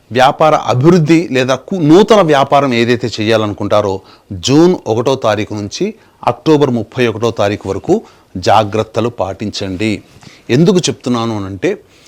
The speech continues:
ఈ సమయం అనుకూలంగా లేదు. చేస్తే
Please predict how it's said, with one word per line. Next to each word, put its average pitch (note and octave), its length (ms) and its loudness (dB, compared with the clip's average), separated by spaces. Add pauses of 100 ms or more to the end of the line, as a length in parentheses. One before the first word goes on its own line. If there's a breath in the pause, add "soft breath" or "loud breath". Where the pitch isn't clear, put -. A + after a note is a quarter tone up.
(280 soft breath)
ఈ E3 120 2
సమయం F#3 440 2
అనుకూలంగా A#2 500 -2
లేదు. F#2 320 -6 (420 soft breath)
చేస్తే G3 500 2